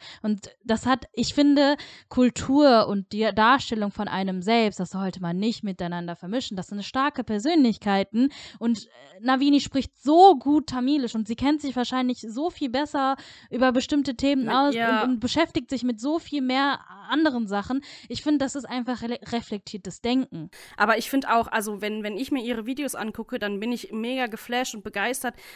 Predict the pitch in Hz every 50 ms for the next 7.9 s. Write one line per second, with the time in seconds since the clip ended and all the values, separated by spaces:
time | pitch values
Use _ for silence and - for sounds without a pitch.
0 | - - - 208 226 247 - - 269 - - - 220 226 226 226 226 226 220 -
1 | - - 226 269 311 381 381 359 349 311 320 339 - - - - - 202 202 202
2 | 202 202 208 208 - - - - 190 190 190 190 - - - - - - - -
3 | - - - - 320 349 349 330 311 - - - 254 254 269 285 277 269 262 -
4 | - 180 185 - - - - 202 220 330 - - - - - - - - - _
5 | _ 220 208 208 - 220 214 - 269 285 262 - - - - - - 226 220 214
6 | 226 285 339 262 233 - - - 196 226 233 - 220 185 - 247 262 - - 262
7 | - 262 262 285 294 - - - _ - - 247 240 214 214 220 254 320